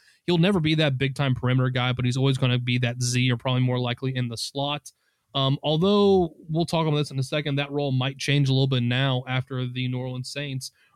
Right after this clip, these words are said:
brought back the, uh, hometown kid in, uh,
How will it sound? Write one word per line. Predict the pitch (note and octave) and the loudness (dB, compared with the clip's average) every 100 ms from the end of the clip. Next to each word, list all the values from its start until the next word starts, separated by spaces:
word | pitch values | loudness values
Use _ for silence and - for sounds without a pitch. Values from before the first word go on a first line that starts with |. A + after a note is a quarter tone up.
| - | -10
brought | B2 C#3 C#3 | -4 -2 0
back | C3+ C3+ - | 0 0 0
the, | C3 B2+ | 2 2
uh, | |
hometown | A#2+ D3+ D3 D3 C3 C3 | 2 2 2 2 2 2
kid | C#3+ C#3 C3+ | 2 0 0
in, | C3 C3 B2+ | 0 0 -2
uh, | B2 A#2+ | -4 -8